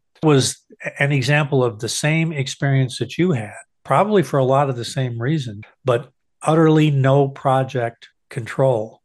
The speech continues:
over the thing from start to finish. We've both seen the worst that can happen. But I think the thing to take away from all this is that project failures can be spectacular, those two that we both described, where you've got all the money and all the resources imaginable,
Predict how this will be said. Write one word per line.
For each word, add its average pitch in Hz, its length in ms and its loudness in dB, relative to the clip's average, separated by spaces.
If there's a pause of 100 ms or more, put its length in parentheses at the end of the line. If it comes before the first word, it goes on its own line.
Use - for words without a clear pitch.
(120)
over 120 260 0
the 107 120 -8
thing 110 320 -8
from 107 220 -8
start 107 340 -4
to - 40 -20
finish. 110 460 -8 (140)
We've 160 180 2
both 156 300 2
seen 113 560 -4 (120)
the 120 240 0
worst 117 500 0 (100)
that 120 180 -6
can 113 140 -10
happen. 120 420 -6 (180)
But 139 100 2
I 147 40 6
think 185 140 2
the 151 80 2
thing 180 220 2
to 151 60 0
take 151 260 0
away 147 200 4
from 139 240 -2
all 117 200 0
this 113 280 -4
is 120 300 -4
that 117 240 -6
project 208 420 0
failures 151 420 2
can 117 240 -6
be 113 380 -6 (300)
spectacular, 135 1300 -4 (180)
those 120 320 -2
two 143 240 2
that 120 100 0
we 135 120 2
both 113 320 -4
described, 113 600 -10
where 117 120 -6
you've 110 180 -8
got 110 180 -2
all 139 180 2
the 160 80 2
money 131 300 0
and 123 100 -4
all 127 180 0
the 123 80 0
resources 120 640 -4
imaginable, 110 760 -6